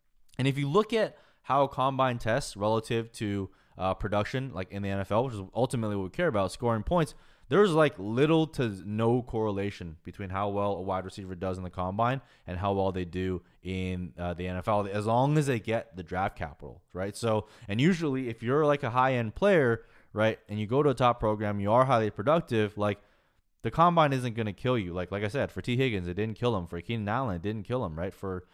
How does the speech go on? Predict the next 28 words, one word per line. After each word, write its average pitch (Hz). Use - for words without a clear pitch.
Davante 113
Adams, 110
it 92
didn't 98
kill 127
him. 104
Like, 98
these 147
are 147
already 131
highly 123
touted 117
players, 123
highly 113
productive 104
players 110
coming 104
out 98
of 95
college. 135
Like 90
DeAndre 104
Hopkins, 110
same 107
thing, 120
didn't 101
kill 139
him, 85